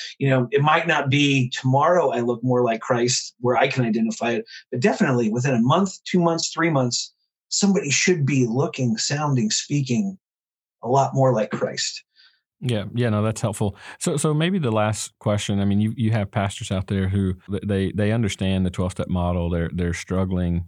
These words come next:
Speaker 2: you know, to, to even send people to places like that because they know it, it lacks, you know, spiritual fervor. And is this really gonna be genuine help to someone?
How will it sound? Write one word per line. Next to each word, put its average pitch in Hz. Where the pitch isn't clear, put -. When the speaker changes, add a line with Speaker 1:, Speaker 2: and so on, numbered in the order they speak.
Speaker 2:
you 90
know, 82
to, 85
to -
even 85
send 90
people 87
to 85
places 90
like 87
that 85
because 95
they 101
know 92
it, -
it 92
lacks, -
you 90
know, 85
spiritual 92
fervor. 85
And 82
is 87
this 87
really 90
gonna 87
be 95
genuine 92
help -
to 87
someone? 87